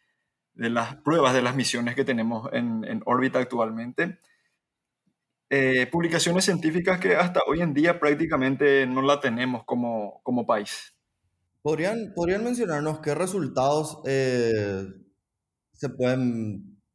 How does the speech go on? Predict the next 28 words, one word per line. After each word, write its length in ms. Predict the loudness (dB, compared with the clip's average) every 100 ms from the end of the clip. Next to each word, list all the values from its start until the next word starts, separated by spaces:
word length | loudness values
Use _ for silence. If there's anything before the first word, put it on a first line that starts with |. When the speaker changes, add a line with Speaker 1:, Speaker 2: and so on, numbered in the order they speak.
| _ _ _ -4
Speaker 2:
ver 160 | -2
hasta, 200 | -2 -2
hasta 160 | -4 0
la 140 | 0
fecha 680 | 0 -2 -2 0 -2 -4 -10
con 160 | -6 -4
respecto 360 | -4 -6 -4 -4
a 40 |
este 140 | -4 -4
proyecto? 760 | -4 -4 -4 -4 -6 -8 -20 _ _ _ _
Speaker 1:
Hasta 580 | 0 2 2 4 4 4
la 140 | 2 2
fecha, 440 | 0 2 2 0 -6 _ _
eh, 720 | 2 4 4 6 6 4 0 -8 _
estamos, 920 | -4 2 4 4 2 -2 -4 -4 -8 -2
bueno, 280 | 2 2 0 -2
eh, 100 | 0
por 160 | 2
mencionarte, 500 | 4 4 6 4 4 4
¿verdad? 280 | 6 4 6
Hoy 640 | 6 6 6 4 2 0
estamos 340 | -4 0 0 2
cumpliendo 720 | -2 0 2 4 6 6 4
el 140 | 2
primer 380 | 2 4 4 4
mes 380 | 4 4 2 -2
en 160 | 0 0
órbita. 600 | 2 2 4 2 0 -4